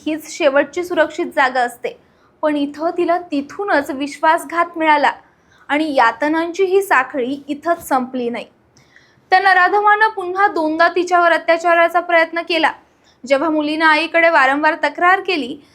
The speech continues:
तेव्हा उलट क्रूर आईनं संतापून मुलीच्या मानेला चटके दिले, फक्त ती गप्प राहावी म्हणून. दहा वर्षाच्या मनावर सततचा त्रास, भय आणि अविश्वास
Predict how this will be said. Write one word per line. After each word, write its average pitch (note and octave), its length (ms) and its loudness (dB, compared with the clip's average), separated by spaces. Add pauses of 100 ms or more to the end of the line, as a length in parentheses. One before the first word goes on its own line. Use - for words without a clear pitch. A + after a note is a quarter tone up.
(180)
तेव्हा F#4 260 4
उलट E4 400 2
क्रूर F#4+ 500 2
आईनं C#4+ 480 2
संतापून C4+ 680 0 (360)
मुलीच्या F4 440 0
मानेला C#4+ 540 0
चटके E4 640 -4
दिले, B3 260 -2 (680)
फक्त B3+ 240 0 (100)
ती F4+ 100 2
गप्प D#4+ 300 2
राहावी F4+ 400 2
म्हणून. D4+ 280 0 (560)
दहा D4 360 0
वर्षाच्या D4+ 540 0
मनावर C#4+ 500 0
सततचा B3+ 640 -2
त्रास, C4 640 2
भय D4 520 -2 (140)
आणि B3+ 200 -4
अविश्वास B3+ 720 -4